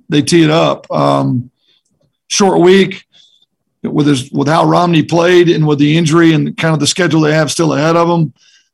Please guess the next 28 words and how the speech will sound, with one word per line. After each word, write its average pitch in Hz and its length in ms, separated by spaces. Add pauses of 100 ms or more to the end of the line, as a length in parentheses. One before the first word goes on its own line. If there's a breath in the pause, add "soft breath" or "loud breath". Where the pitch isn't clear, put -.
you 147 140
would 139 120
lean 165 300
to 143 80
thinking 160 340
that 143 280
that's 151 220
who 160 80
you're 156 160
gonna 143 140
see, 165 300
but, 135 220 (160)
but 143 140
who 156 100
knows? 139 280
We've 147 120
gotta 147 160
be 135 120
prepared 135 340
for 135 140
either. 127 260 (300 loud breath)
They're 180 140
both 165 280
quality 160 300
players, 156 680 (340)
present 156 380
big 143 200
problems. 151 720